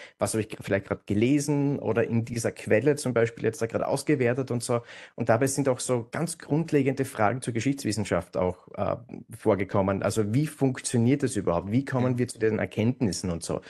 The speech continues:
Speaker 1: Das heißt, es geht nicht nur um, um den Inhalt an sich, sondern auch einfach halt wirklich, was macht eigentlich jemand, der jetzt eine Doktorarbeit schreibt?
Speaker 2: Ja.
Speaker 1: Also im wissenschaftlichen Bereich halt einfach tätig ist.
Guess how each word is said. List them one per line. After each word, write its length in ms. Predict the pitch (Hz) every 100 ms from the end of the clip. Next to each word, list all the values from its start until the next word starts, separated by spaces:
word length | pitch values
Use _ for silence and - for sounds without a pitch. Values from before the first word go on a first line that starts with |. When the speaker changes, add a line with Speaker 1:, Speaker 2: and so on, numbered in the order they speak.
| - - -
Speaker 1:
Das 140 | 101
heißt, 200 | 113 120
es 140 | 113 -
geht 200 | 131 147
nicht 200 | 156 156
nur 100 | 139
um, 120 | 117
um 160 | - 113
den 160 | 110
Inhalt 440 | 107 147 160 131 123
an 140 | 104
sich, 320 | 90 156 180
sondern 240 | - 117 -
auch 140 | 120
einfach 320 | - 113 139
halt 160 | 127 120
wirklich, 320 | 135 147 -
was 360 | - 107 120 -
macht 380 | 113 127 - -
eigentlich 540 | 76 95 120 123 117
jemand, 500 | 107 104 123 127 -
der 140 | 104 98
jetzt 160 | -
eine 140 | 113 104
Doktorarbeit 540 | 139 - 80 85 -
schreibt? 340 | - - - - -
Speaker 2:
Ja. 220 | 117 107 - _
Speaker 1:
Also 140 | - 95 90
im 120 | 110
wissenschaftlichen 640 | 107 - 113 104 107 101
Bereich 240 | 101 95 92
halt 120 | 107
einfach 220 | 87 98
tätig 320 | - 92 -
ist. 220 | - -